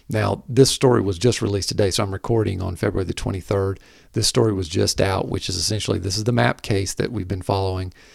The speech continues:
Um, and the latest update was, you know, the General Assembly had to go back and redraw the maps, which we said was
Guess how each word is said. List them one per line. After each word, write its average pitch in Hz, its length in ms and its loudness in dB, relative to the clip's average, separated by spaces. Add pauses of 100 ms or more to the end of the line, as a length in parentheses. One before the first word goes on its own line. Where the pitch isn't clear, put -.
(300)
Um, 95 380 0
and 101 380 -2
the 98 80 0
latest 117 420 4
update 113 560 2
was, 98 580 0
you 113 120 -4
know, 95 120 0
the 92 480 -4
General 120 280 4
Assembly 117 260 2
had 107 160 0
to - 60 -8
go 110 100 2
back 98 240 -2
and 92 100 -6
redraw 117 440 4
the 120 80 2
maps, 104 360 -2
which - 200 -6
we 98 80 -2
said 95 280 -2
was 92 360 -2